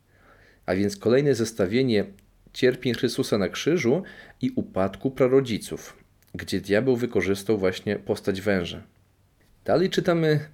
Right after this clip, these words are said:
piękne, poetyckie i głębokie teologicznie słowa, ale bardzo trudne w swojej konstrukcji.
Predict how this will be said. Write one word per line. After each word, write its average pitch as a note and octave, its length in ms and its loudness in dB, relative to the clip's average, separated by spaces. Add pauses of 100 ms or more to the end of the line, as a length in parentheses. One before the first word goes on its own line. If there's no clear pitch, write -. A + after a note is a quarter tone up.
piękne, C#3+ 560 0
poetyckie A2+ 880 0 (580)
i A2 100 -2
głębokie A2 540 2
teologicznie G#2+ 680 0
słowa, F#2+ 480 -2 (420)
ale G2+ 140 2
bardzo A2 280 0
trudne A#2+ 360 0
w A2+ 40 -4
swojej G2+ 280 0
konstrukcji. G2 640 -6